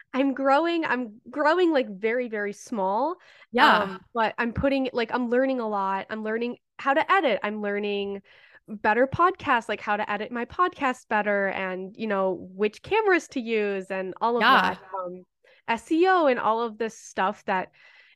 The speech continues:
Speaker 1: it's actually, like, a lot of work that <laughs> I, you don't realize until, like, you're in it and then you're like, "Oh, that, like, ten-second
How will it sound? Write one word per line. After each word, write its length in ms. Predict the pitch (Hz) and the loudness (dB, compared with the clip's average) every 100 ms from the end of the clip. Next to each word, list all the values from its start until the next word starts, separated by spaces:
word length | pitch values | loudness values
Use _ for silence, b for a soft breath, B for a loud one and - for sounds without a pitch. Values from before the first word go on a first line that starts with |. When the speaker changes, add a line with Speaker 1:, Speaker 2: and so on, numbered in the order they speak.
| _ | _
Speaker 1:
it's 140 | 294 285 | 0 2
actually, 320 | 330 - 466 | 2 4 4
like, 120 | 381 | 4
a 60 | 254 | 2
lot 260 | 208 202 | 2 0
of 100 | 262 196 | -2 -2
work 320 | 190 285 - | 0 0 -2
that 160 | - - | -8 -6
<laughs> 40 | |
I, 220 | 262 311 285 262 | -4 -4 -6 -8
you 300 | 320 - 233 | -12 -10 -4
don't 240 | 320 523 269 | 2 2 0
realize 360 | 247 254 311 294 | -4 -2 -4 -6
until, 200 | 277 240 | -8 -6
like, 180 | 226 214 | -6 -6
you're 80 | |
in 200 | - 202 240 | -4 -2 0
it 120 | 254 | -2
and 80 | 233 | -2
then 80 | 233 | -2
you're 80 | |
like, 160 | 220 - - | -2 -4 -2
"Oh, 400 | 214 202 92 - b b b - | 0 0 -2 -6 b b b -2
that, 180 | 262 254 | 0 2
like, 180 | 247 - - | 0 -2 -6
ten-second 760 | 254 254 - 233 247 226 | -4 -2 -2 -2 -2 -6